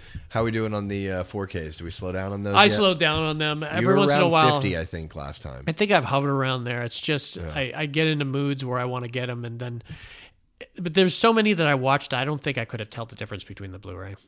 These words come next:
Speaker 1: Uh-huh.
Speaker 2: Yeah, if it's a very bright movie, like, they just announced the four K version of National Lampoon's Vacation
Speaker 1: Oh,
Speaker 2: Rentals.
Speaker 1: really?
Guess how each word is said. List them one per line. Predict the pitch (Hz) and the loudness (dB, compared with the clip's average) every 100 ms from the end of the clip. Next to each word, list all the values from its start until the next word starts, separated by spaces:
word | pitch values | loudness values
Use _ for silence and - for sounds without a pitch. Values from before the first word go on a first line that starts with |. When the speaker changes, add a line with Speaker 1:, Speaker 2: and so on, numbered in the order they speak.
| _ | _
Speaker 1:
Uh-huh. | 101 92 80 | 0 0 -2
Speaker 2:
Yeah, | 73 - - | -6 -10 -4
if | 175 196 | 0 2
it's | 175 | 4
a | 180 | 2
very | 135 160 180 175 | 4 4 4 4
bright | 135 135 139 135 | 2 2 2 0
movie, | 123 131 127 | -2 -4 -2
like, | 123 120 | -4 -4
they | 131 123 | -4 -6
just | 127 160 156 | -2 -2 -2
announced | 139 123 127 123 120 - | -6 -4 -6 -6 -8 -12
the | 117 107 | -10 -10
four | - 131 120 | -10 -8 -8
K | 107 - 117 110 104 - _ - | -8 -10 -8 -6 -8 -14 _ -14
version | 107 107 107 110 95 | -10 -8 -8 -10 -12
of | 135 110 101 110 | -14 -14 -14 -10
National | 117 117 117 | -8 -8 -8
Lampoon's | 110 110 117 107 | -10 -8 -8 -8
Vacation | 107 - 135 - 107 | -10 -8 -8 -6 0
Speaker 1:
Oh, | 160 | 2
Speaker 2:
Rentals. | 156 | 2
Speaker 1:
really? | 190 98 | 0 0